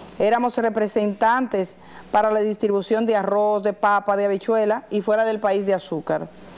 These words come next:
Del año dos mil diez al dos mil veinte, ¿en cuáles proyectos de Estado usted ha sido suplidor? ¿En cuáles instituciones? En la oisoe,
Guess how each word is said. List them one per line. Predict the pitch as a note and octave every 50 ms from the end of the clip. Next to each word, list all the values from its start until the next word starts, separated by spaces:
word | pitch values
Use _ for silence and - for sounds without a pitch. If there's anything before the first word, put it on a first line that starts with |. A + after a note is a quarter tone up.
| - - - - - - -
Del | G3 A3+ B3
año | B3 A#3+ B3+ B3+ B3+
dos | C4 B3+
mil | B3 B3 A#3+ A#3 A3
diez | B3+ C#4+ D#4 D#4 -
al | C4 A3 G#3+
dos | G3+ G#3 G3+ G3+
mil | G#3+ A3 A3+ A3
veinte, | B3+ D4+ E4 D#4+ D4+ - - C#4 D4+ E4+ E4 - - - - - - - - -
¿en | - - G#3 G#3
cuáles | G3+ - A3 A3 A3 A#3 B3 A3+
proyectos | - A3+ A3 G#3+ A3 G#3+ G#3+ A#3 A3
de | G#3+ G#3+
Estado | G#3 - A3
usted | G3+ - G#3+
ha | G#3 G3+
sido | - - A3 G#3 G#3 G3+
suplidor? | - G#3+ G3 G3+ F#3+ G#3+ A#3 B3
¿En | A3+ G3
cuáles | - G3+ F#3+ G3+ G#3
instituciones? | G#3 G3 - G3 - G3 F#3 A3+ G#3 G#3
En | G3+ G3+
la | G3+ G3+
oisoe, | F#3+ F#3 F3+ - - B3+ C#4 C#4+ C4+ B3 C4 D4